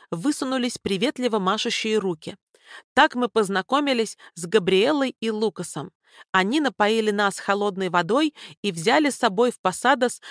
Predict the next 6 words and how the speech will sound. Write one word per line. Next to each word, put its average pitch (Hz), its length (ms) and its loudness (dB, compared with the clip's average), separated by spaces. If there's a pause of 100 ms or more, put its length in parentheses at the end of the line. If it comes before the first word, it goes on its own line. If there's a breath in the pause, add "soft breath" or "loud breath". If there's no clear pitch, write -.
в - 140 -20
кондиционированном 208 1120 -2
автомобиле. 185 800 -4 (480)
Наши 240 360 2
обгоревшие 220 680 2
физиономии 214 800 0